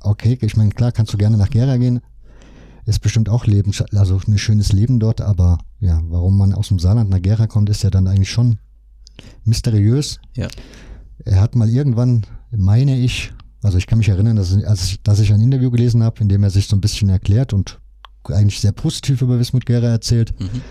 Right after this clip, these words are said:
Speaker 1: aber erzählt, dass das irgendwie mit den Sponsoren zu tun hatte,
Speaker 2: Mhm.
Speaker 1: mit, auch mit Arbeit irgendwie, also da
Speaker 2: Okay.
Speaker 1: gab's wohl irgendwie die beruflichen Möglichkeiten.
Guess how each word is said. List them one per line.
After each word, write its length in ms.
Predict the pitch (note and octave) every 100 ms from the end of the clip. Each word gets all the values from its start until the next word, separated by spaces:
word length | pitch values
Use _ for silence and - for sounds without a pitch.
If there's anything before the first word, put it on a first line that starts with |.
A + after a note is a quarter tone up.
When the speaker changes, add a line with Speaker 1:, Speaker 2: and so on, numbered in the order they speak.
| -
Speaker 1:
aber 140 | - G2+
erzählt, 260 | G2 G#2
dass 120 | G2+ G#2
das 120 | G2
irgendwie 200 | G2 G2
mit 160 | F#2
den 60 | F2+
Sponsoren 440 | - F#2 G2 A2+
zu 100 | A#2+
tun 240 | - A2 G#2+
hatte, 280 | G#2 G#2 G2
Speaker 2:
Mhm. 300 | F2 F2 - - - - -
Speaker 1:
mit, 420 | G2+ F2+ - F#2+
auch 180 | F#2 G#2+
mit 120 | F#2+
Arbeit 360 | E2 G2+ A2 F2+
irgendwie, 400 | F#2+ F#2+ F#2+ F#2
also 200 | F#2+ G2
da 140 | -
Speaker 2:
Okay. 180 | G2 G#2+
Speaker 1:
gab's 200 | G2+ -
wohl 100 | F#2+
irgendwie 260 | F2+ F#2+ F2+
die 80 | G2
beruflichen 440 | F#2 - G2+ G2
Möglichkeiten. 600 | G2 - A#2 A2 A2+ A2